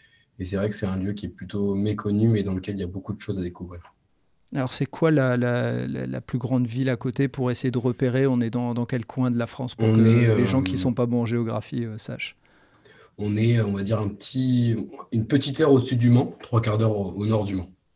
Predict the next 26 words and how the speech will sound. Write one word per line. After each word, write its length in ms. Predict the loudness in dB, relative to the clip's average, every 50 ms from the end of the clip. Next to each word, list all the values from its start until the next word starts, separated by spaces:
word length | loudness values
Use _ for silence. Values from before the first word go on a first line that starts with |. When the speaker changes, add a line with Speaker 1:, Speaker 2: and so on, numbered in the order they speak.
| _ _ _ _ _ _ _ -2
Speaker 2:
D'accord, 460 | 0 0 0 -2 -6 -12 -14 -16 _ _ -10
ok, 220 | -10 -8 -10 -14 -20 _ -18
très 180 | -12 -10 -8
bien. 160 | -8 -10 -12 -16 _ -20 -20 -18 -16 -18 -14 -4 0
Euh, 720 | 2 4 4 4 4 4 2 0 0 0 0 0 0 0 0 -2 -4 -6 _ 4
et, 340 | 6 6 8 6 6 4 6
euh, 440 | 6 6 6 6 6 6 4 4
si 180 | 2 0 -2 -2
je 80 | 0 2
te 60 | 2
donne 200 | 4 4 4 4
en 120 | 2 4
deuxième 320 | 4 4 4 6 6 4 4
mot, 340 | 6 6 8 8 8 8 6 4
un 100 | 0 0
plaisir 400 | 4 4 4 6 6 4 2 2
gourmand, 460 | 0 0 0 2 2 2 2 2 2
on 80 | 0
serait 240 | -2 -4 -4 -6 -6
plutôt 320 | -6 -8 -8 -6 -4 -6 -6
sur 220 | -6 -10 -12 -10
du 140 | -10 -10 -10
sucré 460 | -10 -10 -10 -10 -8 -6 -4 -4 -2
ou 80 | -2 -2
du 140 | -4 -4
salé ? 360 | -4 -4 -4 -4 -4 -4 -6